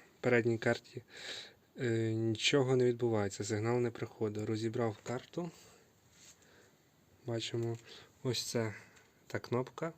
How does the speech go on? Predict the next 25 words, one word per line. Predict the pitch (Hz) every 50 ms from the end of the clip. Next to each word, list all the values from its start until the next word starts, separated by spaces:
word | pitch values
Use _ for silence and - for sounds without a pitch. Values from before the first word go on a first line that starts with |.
| _ _ _ _
І | - - - - - _ _ _
тут | - 135 117
два | 113 113 120
контакти. | 120 - 127 120 117 - 104 101 - - - -
Поміряв | 107 - - 113 110 117 123 127 131 127 120 113 - -
на | - 117
ній, | 113 113 117 120 123 117 - - - _ - - - - - - - - - - - -
е, | 117 110 107 107 107 113 - -
опір | 120 123 117 - - - - - - - - -
двадцять | - 117 110 120 117 - - -
п'ять | - - 117 113 - -
Ом. | 120 110 104 104 104 107 - - - - - - - - - - _ _ _
Це | - - - 117
явно | 110 120 117 113 113 113
забагато, | 107 113 113 110 110 107 107 110 110 110 - 104
там | 98 - 120 113 113
має | 113 110 110 110
бути | 107 110 110 110 113 107
близько | 107 110 110 104 - - - 113
нуля. | 107 107 107 107 117 127 156 - _ - - - - - - - - - - _ _ _ -
Е, | 131 123 120 120 117 110
щоб | - - - 120 117 120 120 110 - - - - -
остаточно | - 117 - - 131 123 - 131 120 - - - 117 113
дефектувати | 117 117 - - 120 - - - 117 117 117 113 - 113
кнопку, | - - 123 131 135 135 - - 151 143